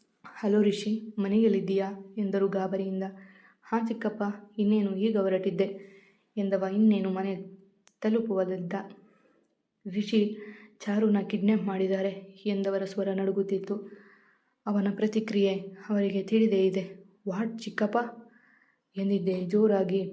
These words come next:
"ಹೌದು, ಈಗಿನ್ನೂ ಸಂದೇಶ ಬಂತು. ಬೇಗ ಮನೆಯಲ್ಲಿ ಯಾರಿಗೂ ಅನುಮಾನ ಬರದಂತೆ ವಿಚಾರಿಸಿ ಬಾ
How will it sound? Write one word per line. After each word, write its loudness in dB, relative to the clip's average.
"ಹೌದು, -2
ಈಗಿನ್ನೂ 4
ಸಂದೇಶ 4
ಬಂತು. 0
ಬೇಗ 4
ಮನೆಯಲ್ಲಿ 2
ಯಾರಿಗೂ 4
ಅನುಮಾನ 2
ಬರದಂತೆ 2
ವಿಚಾರಿಸಿ 0
ಬಾ -2